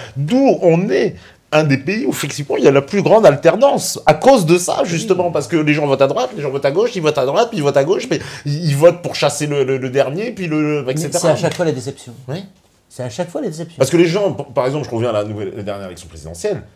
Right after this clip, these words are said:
Speaker 1: moi, j'ai pas eu le sentiment qu'ils votaient pour Hollande, j'ai eu le sentiment qu'ils votaient contre Sarkozy.
Speaker 2: Ah, nous sommes bien d'accord.
Speaker 1: Ouais.
Speaker 2: Nous sommes tout à fait d'accord.
Speaker 1: Ouais, ouais.
Speaker 2: Mais ce qui est, moi, ce qui me plaisait beau-, beaucoup chez, chez Sarkozy au point de départ,
Speaker 1: Mhm.
Speaker 2: c'était une idée, c'était la rupture. Je me disais, bon,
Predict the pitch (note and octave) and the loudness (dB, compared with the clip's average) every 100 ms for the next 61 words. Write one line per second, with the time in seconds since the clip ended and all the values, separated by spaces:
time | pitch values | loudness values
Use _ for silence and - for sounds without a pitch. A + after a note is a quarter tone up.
0 | - E3+ F3+ - C#3 B2 A2+ A2 G2 F2+ | -8 -6 -4 -4 -6 -8 -10 -8 -10 -10
1 | F2 E2+ - C3+ G3+ E3 A2+ A2 A2+ D3+ | -12 -12 -12 -12 -10 -12 -12 -12 -14 -12
2 | F#3 A#2 A2 B2+ C#3 - C3+ - A2+ G2+ | -12 -10 -12 -12 -12 -12 -12 -12 -12 -8
3 | A2+ A2 F2+ F2 A2+ E2+ E2+ - E2+ E2+ | -8 -8 -10 -16 -18 -20 -20 -20 -20 -20
4 | _ _ - - A2+ C#3+ A#2 B2+ G#2+ G#2 | _ _ -18 -16 -14 -12 -10 -10 -12 -12
5 | G2 G#2+ F#2+ E2+ G#2+ E3+ - F3 - _ | -12 -12 -14 -12 -10 -10 -8 -8 -8 _
6 | - F3+ F#3 C3+ A2+ A2+ B2 A#2+ B2 - | -4 -2 -2 -4 -8 -6 -4 -4 -6 -12
7 | - G#2+ C3 D3+ - F#2 F2 F#2+ G#2+ - | -10 -8 -8 -10 -14 -14 -16 -16 -12 -10
8 | A2 A#2 G#2+ A2 B2+ A2 F#2 E2 E2 E2 | -10 -10 -10 -8 -8 -8 -10 -14 -20 -18
9 | F#2 E2 E2+ - - _ - A#2+ F3+ D#3 | -16 -14 -14 -18 -20 _ -8 -2 2 2
10 | C3 A#2 A2+ F#3 B2 D3 A#2+ G#2 F2+ - | 2 2 2 2 0 0 0 -2 -6 -12
11 | F2+ E2+ G2+ B2 C3 E3+ G2 | -16 -12 -10 -6 -2 -2 -4